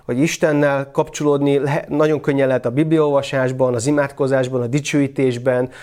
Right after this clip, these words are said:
a közösségben és egyéb olyan dolgokban, amit csinálunk. Csak azért is nehéz ez, és azért is tartom, gondolom azt, hogy, hogy ez egy szilárd, ö, étel, az nehezebb, mint a, a tej, mert olyan könnyű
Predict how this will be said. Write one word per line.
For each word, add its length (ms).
a 120
közösségben 540
és 120
egyéb 240
olyan 160
dolgokban, 360
amit 200
csinálunk. 580
Csak 160
azért 300
is 140
nehéz 400
ez, 200
és 140
azért 340
is 280
tartom, 600
gondolom 480
azt, 220
hogy, 280
hogy 200
ez 160
egy 80
szilárd, 680
ö, 180
étel, 380
az 140
nehezebb, 480
mint 240
a, 200
a 180
tej, 300
mert 400
olyan 320
könnyű 560